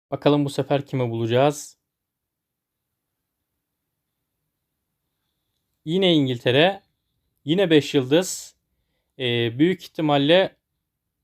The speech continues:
Isak geldi. Güzel. Ya Isak ya diğer oyuncu gelecekti. Isak geldi. Güzel oldu. O da doksan yediye kadar çıkıyor arkadaşlar. Çok çok iyi oldu. Kaldı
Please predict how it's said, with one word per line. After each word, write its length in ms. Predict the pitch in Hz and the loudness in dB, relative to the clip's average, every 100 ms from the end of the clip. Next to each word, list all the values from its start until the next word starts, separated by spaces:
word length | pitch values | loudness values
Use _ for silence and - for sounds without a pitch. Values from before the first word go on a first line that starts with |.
| _ | _
Isak 340 | 175 - 196 - | -2 2 2 2
geldi. 260 | 135 131 | 0 0
Güzel. 360 | 139 143 123 113 | 0 4 2 2
Ya 180 | 160 196 | -4 -2
Isak 420 | 175 - 190 - | -2 0 -2 -2
ya 100 | 165 | -6
diğer 180 | 175 175 | -2 -2
oyuncu 320 | 170 170 175 | 0 0 -2
gelecekti. 800 | 160 135 123 123 - 175 190 185 _ _ _ _ 208 | 0 0 0 -6 -4 -4 -4 -6 _ _ _ _ -12
Isak 380 | - 170 151 | 0 0 0
geldi. 280 | 139 131 151 | 0 0 0
Güzel 280 | 151 151 175 | -2 0 2
oldu. 540 | 147 123 143 180 175 _ _ _ _ _ _ _ _ _ _ 175 | 2 2 2 2 -2 _ _ _ _ _ _ _ _ _ _ -4
O 100 | 170 | -2
da 120 | 139 | 0
doksan 300 | 131 - 135 | -2 0 -2
yediye 320 | 131 123 120 | 0 -2 -2
kadar 280 | 123 117 110 | 0 0 -2
çıkıyor 300 | - - 117 | -4 -2 0
arkadaşlar. 720 | 113 117 113 - - 170 - _ _ _ _ _ _ _ _ _ _ _ | 0 -2 -4 0 0 0 -2 _ _ _ _ _ _ _ _ _ _ _
Çok 220 | 117 - | -12 -4
çok 240 | 143 139 | -4 -2
iyi 100 | 131 | -2
oldu. 320 | 123 131 165 | -2 0 -4
Kaldı 600 | - 156 139 139 175 175 | 0 2 2 2 0 -2